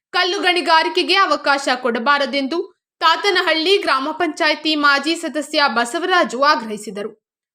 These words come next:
ಪತ್ರಿಕಾಗೋಷ್ಠಿಯಲ್ಲಿ ಸೋಮವಾರ ಮಾತನಾಡಿದ ಅವರು, ಈ ಜಮೀನಿನಲ್ಲಿ ಸಾರ್ವಜನಿಕ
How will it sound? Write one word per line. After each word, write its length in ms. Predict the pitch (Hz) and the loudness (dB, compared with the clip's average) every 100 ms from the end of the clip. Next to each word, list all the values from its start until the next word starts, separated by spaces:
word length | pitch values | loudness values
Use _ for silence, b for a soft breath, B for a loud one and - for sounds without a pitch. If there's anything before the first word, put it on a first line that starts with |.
| _ _ _ _ | _ _ _ _
ಪತ್ರಿಕಾಗೋಷ್ಠಿಯಲ್ಲಿ 1120 | 320 339 381 440 466 415 403 370 370 330 370 | -2 0 0 2 4 2 2 2 2 2 2
ಸೋಮವಾರ 500 | 349 285 302 302 285 302 | 2 2 2 2 2 2
ಮಾತನಾಡಿದ 640 | 269 247 285 302 277 240 233 | 2 0 0 -2 -2 -2 0
ಅವರು, 460 | 214 330 233 185 - _ _ - | 0 0 -4 -6 -12 _ _ -2
ಈ 120 | 349 | 0
ಜಮೀನಿನಲ್ಲಿ 800 | 285 349 330 359 370 339 320 403 | 2 0 2 2 2 2 2 0
ಸಾರ್ವಜನಿಕ 680 | 453 320 285 302 320 294 | 2 0 0 -2 -4 -2